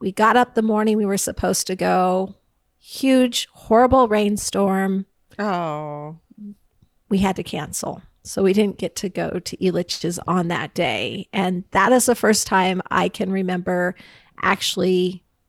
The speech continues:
Speaker 1: feeling pity or disappointment or sadness about something that didn't happen that was supposed to.
Speaker 2: Oh. Oh, that's so sad. And you know what that makes me think of is when my son Eric, the first time he was disappointed,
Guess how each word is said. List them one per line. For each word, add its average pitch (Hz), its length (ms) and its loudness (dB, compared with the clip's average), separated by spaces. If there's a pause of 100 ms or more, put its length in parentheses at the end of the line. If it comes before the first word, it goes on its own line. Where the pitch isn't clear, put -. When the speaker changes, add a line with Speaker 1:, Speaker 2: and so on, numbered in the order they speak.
(560)
Speaker 1:
feeling 185 360 2
pity 170 460 -4
or 165 200 -4 (200)
disappointment 175 840 -4
or 160 260 -4
sadness 196 600 0
about - 260 -2
something 180 340 -4
that 165 220 -6
didn't 160 220 -4
happen - 580 -8 (260)
that - 140 -6
was 247 160 -4
supposed 151 480 -8
to. - 140 -12
Speaker 2:
Oh. 170 60 -16 (600)
Oh, 147 800 -8
that's 226 220 -12
so 269 100 -2
sad. 269 320 -4
And 175 160 0
you 214 60 0
know 202 100 0
what 202 160 -2
that 190 140 -4
makes 180 260 -8
me 175 100 -6
think 175 280 -8
of 160 120 -4
is 156 200 -8
when 160 160 -4
my 151 160 -6
son 160 340 -6 (100)
Eric, 143 440 -4 (340)
the 160 80 -8
first - 320 -2
time 147 200 -4
he 156 200 -4
was 151 180 -2
disappointed, 139 720 -6